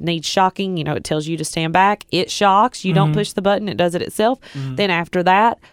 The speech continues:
Speaker 1: you resume the hands-only C P R. There's actually a, a metronome that beats on the,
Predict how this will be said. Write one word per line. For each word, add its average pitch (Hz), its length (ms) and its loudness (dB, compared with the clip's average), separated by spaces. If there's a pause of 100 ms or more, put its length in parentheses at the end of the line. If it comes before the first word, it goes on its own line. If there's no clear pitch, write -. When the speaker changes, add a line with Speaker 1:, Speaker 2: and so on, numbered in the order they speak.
(140)
Speaker 1:
you 185 480 -4
resume 185 560 -2
the 175 100 -2
hands-only 175 460 -4
C 180 200 -4
P 180 220 -4
R. 190 300 2
There's 180 160 -2
actually 170 360 -2
a, 151 200 -2
a 160 240 -2
metronome 190 880 0
that 160 420 -4
beats 180 480 -4
on 175 260 -2
the, 180 160 -4